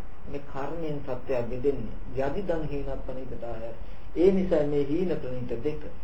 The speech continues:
කර්මය නිසායි මේ සත්‍යය බෙදෙන්නේ. ඒ මතයි මේ හීන ප්‍රනීත කියන ධර්මතා දෙක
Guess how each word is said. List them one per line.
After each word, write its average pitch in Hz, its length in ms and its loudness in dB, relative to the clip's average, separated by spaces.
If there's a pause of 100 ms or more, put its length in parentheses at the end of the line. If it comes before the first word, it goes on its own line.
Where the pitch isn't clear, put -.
(800)
කර්මය 143 520 0
නිසායි 170 560 4 (480)
මේ 147 160 -2
සත්‍යය 170 460 2
බෙදෙන්නේ. 170 640 2 (1200)
ඒ 220 200 12
මතයි 170 440 4
මේ 175 180 0
හීන 196 420 2
ප්‍රනීත 185 360 0
කියන 185 220 0
ධර්මතා 175 560 2
දෙක 175 220 2